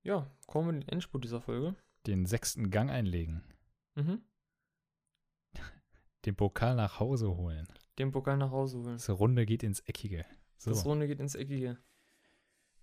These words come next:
Speaker 2: Ja, wollen wir vielleicht direkt mal mit so einer eingeschickten Frage, äh,
Speaker 1: Jo.
Speaker 2: loslegen? Ähm, w-, weiß nicht, hast du die gerade parat? Ich hab sie jetzt hier gerade offen.
Speaker 1: Äh, nee, m-, nee, hab ich nicht offen.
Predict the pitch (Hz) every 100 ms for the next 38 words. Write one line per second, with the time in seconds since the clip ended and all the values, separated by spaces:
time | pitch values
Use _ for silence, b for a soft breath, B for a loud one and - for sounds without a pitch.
0 | - 110 160 180 165 135 135 - 156 147
1 | - 135 131 123 110 175 165 - - 95
2 | - 90 90 110 143 113 104 107 - _
3 | _ _ _ - 185 123 - _ _ 107
4 | 104 101 98 156 190 _ _ _ _ _
5 | _ _ _ _ _ _ _ _ - -
6 | _ - 107 101 92 92 - _ _ _
7 | _ _ _ _ _ _ _ _ _ -
8 | - 110 139 110 - - 110 - 151 147
9 | 143 143 127 151 135 135 - 120 - 120
10 | 113 110 123 156 165 - _ _ _ _
11 | _ _ - 135 131 165 196 - 131 131
12 | - 165 170 160 175 - 147 202